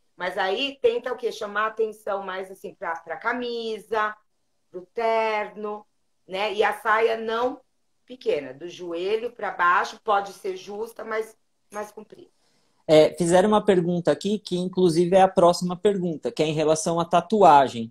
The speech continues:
Speaker 2: Se tatuagem pode ter. E daí eu vou falar aqui,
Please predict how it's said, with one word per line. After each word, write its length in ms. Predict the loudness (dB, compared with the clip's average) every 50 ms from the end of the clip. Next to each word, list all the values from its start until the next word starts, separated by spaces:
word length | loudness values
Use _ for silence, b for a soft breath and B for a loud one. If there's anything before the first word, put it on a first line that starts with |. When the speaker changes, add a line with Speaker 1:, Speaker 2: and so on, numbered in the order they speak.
| _ _
Speaker 2:
Se 200 | -16 -12 -8 -4
tatuagem 520 | -4 -4 -2 0 2 2 2 2 -2 -4
pode 300 | -2 -2 -2 -2 -2 -6
ter. 400 | -8 -4 -4 -2 -2 -4 -6 _ _ _ _ _ _ _ -8
E 80 | -4
daí 480 | 0 0 2 2 0 -2 -4 -6 -8 -10 -2
eu 240 | 2 4 4 4 4
vou 140 | 0 -4 -2
falar 240 | 0 0 2 2 2
aqui, 500 | 0 -2 -6 -8 -6 -6 -6 -8 -8